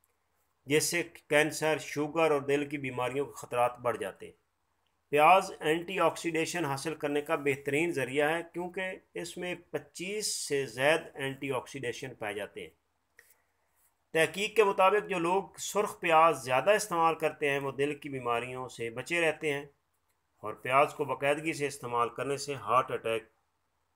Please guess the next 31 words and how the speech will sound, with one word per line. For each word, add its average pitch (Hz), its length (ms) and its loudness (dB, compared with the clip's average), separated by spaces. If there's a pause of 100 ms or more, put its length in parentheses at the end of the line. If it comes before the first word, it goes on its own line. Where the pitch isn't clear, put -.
(100)
के 123 60 -8
ख़तरात 139 500 4
में 131 200 -6
चौदह 156 320 2
फीसद 127 300 -12 (100)
कमी 120 240 -6
आ 95 80 -6
जाती 92 320 -16
है। - 60 -20 (1500)
कैंसर 202 480 4
के 202 240 4 (1800)
ख़तरात 165 460 4
में 165 180 -2
कमी, 143 240 -2 (240)
प्याज, 160 540 6
लहसुन 175 500 0 (200)
जैसी 156 380 0
मुफीद 185 480 -2
सब्जियों 156 440 -4
के 147 140 -2
इस्तेमाल 123 460 -2
से - 200 -6
कैंसर 143 480 -2
के 156 160 -12
ख़तरात 120 460 0
में 139 160 -2
कमी 135 280 -4
लाई 123 200 4
जा 120 140 0
सकती - 340 -16
है। 92 80 -16